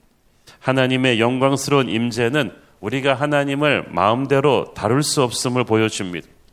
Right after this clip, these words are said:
내가 주인공이 아니에요. 성공한 사람들은 어디 가든지 자기가 주인공이 되는 것에 익숙해져 있습니다. 스포트라이트 받는 것을 불편해한다고 하면서도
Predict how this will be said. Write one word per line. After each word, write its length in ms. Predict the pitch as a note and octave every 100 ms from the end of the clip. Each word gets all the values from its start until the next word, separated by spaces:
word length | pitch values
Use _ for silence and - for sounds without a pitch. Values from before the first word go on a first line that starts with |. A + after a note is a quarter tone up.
| _ _ _ -
내가 280 | A2+ B2
주인공이 540 | C3 B2+ B2+ B2+ C3+ B2+
아니에요. 420 | F#2+ G2+ G2+ F2+ F2+ _ _ _ _ -
성공한 460 | - C#3+ C#3 D3+ D#3
사람들은 500 | D3+ D3 D3 C3+ C3
어디 240 | G2+ C3
가든지 420 | C#3 C#3 C#3+ C3+
자기가 420 | C3 A2+ A#2+ D#3 C#3+
주인공이 480 | B2+ B2+ C3 C3
되는 280 | A#2+ A#2 A#2
것에 240 | A2 G#2+ A2
익숙해져 480 | G2 - C3 A2+
있습니다. 400 | G#2 - F#2+ D#2+ - _ _ _ _ _
스포트라이트 720 | - - - D3+ D#3 D3 D3 C3
받는 320 | C3 A#2 B2+
것을 220 | B2+ C3+
불편해한다고 920 | A#2 C#3 - D#3 D3 C#3 A#2+ B2+ B2
하면서도 840 | B2+ C3+ C3+ B2+ B2+ B2+ F#3 F#3